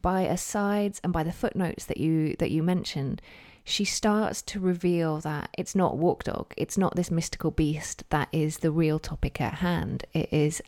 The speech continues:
Andy, the giant dork of the school, the guy who has such a huge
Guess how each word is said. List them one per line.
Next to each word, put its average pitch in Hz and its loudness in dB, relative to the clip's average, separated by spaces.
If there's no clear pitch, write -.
Andy, 202 4
the 185 4
giant 175 4
dork 165 4
of 160 -2
the - 0
school, 156 -2
the 190 0
guy 175 4
who 180 2
has 165 -2
such - -6
a 190 0
huge 190 0